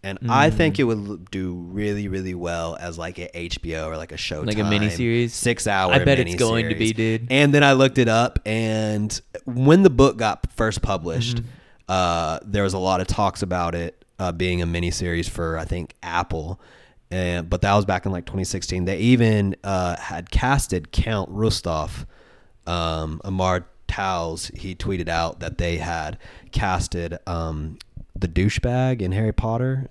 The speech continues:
Speaker 1: The second movie, the second,
Speaker 2: <laughs> Draco?
Speaker 1: no, no, no, the second movie, uh, the guy that fakes his wiz-, wizarding credits.
Speaker 2: Oh, yeah, yeah, yeah. Uh, I know who you're talking about, the
Speaker 1: So that
Speaker 2: redheaded guy.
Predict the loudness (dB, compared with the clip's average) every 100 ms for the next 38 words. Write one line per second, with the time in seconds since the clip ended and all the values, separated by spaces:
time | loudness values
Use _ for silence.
0 | 0 4 6 6 10 10 10 8 8 8
1 | 6 4 0 -4 4 8 8 8 6 4
2 | 6 8 8 8 4 -2 _ _ 0 2
3 | 2 -2 -4 -4 0 4 4 4 4 4
4 | 2 -2 -8 -20 -20 -10 4 6 6 2
5 | 0 2 0 2 4 4 2 2 4 6
6 | 6 6 6 2 0 -2 2 2 0 -6
7 | -2 2 4 4 4 4 4 2 2 0
8 | 0 -2 -4 -8 -18 _ _ _ _ -6
9 | -4 -2 -4 -4 -6 -4 -6 -4 -4 -4
10 | 0 6 8 10 8 8 2 -2 -2 -2
11 | -4